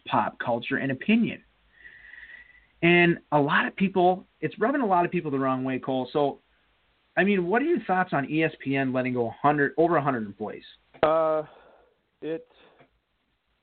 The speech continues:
Speaker 2: for me, it sucks 'cause there's a lot of, um, N B A specific people that were let go that without them, we would not have the information we have now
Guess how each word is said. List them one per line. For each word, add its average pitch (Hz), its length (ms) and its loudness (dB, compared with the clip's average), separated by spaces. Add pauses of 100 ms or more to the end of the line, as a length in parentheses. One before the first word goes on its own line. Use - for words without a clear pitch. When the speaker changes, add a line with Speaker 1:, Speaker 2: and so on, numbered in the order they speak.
(760)
Speaker 2:
for 151 140 -10
me, 170 440 -8 (260)
it 127 260 -6 (640)
sucks 143 260 -2 (100)
'cause 139 160 -8
there's 131 220 -6
a 131 60 -10
lot 123 340 -2
of, 117 320 -4 (1400)
um, 110 460 -8 (440)
N 147 100 2
B 131 160 0
A 127 220 2
specific 120 540 -4
people 113 340 2
that 104 260 2 (380)
were 120 100 2
let 110 260 2
go 113 300 0
that 104 240 0 (720)
without 120 480 2
them, 113 400 -2 (720)
we 127 140 -4
would 127 160 0
not 117 260 0
have 113 220 0
the 110 60 -6
information 107 540 -10
we 101 180 -6
have 104 200 4
now 101 340 -2